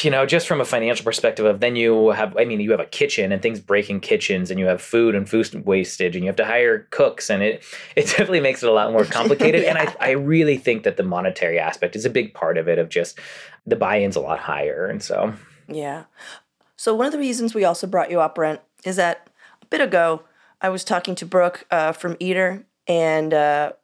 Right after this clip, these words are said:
Speaker 2: I kinda gave a hot, I do a lot of hot takes. Sometimes they land. And this one did not land with Brooke.
Speaker 1: <laughs>
Speaker 2: And I, and I,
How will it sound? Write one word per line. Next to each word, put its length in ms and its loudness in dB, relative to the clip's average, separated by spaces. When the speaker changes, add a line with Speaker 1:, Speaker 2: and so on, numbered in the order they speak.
Speaker 2:
I 100 0
kinda 240 -2
gave 160 -2
a 40 0
hot, 260 -6
I 80 2
do 120 0
a 60 4
lot 120 4
of 40 -4
hot 220 -2
takes. 420 -6
Sometimes 440 -2
they 100 0
land. 360 -6
And 180 4
this 180 0
one 100 2
did 140 2
not 200 2
land 280 2
with 120 0
Brooke. 320 2
Speaker 1:
<laughs> 800 -6
Speaker 2:
And 140 2
I, 260 0
and 140 0
I, 160 0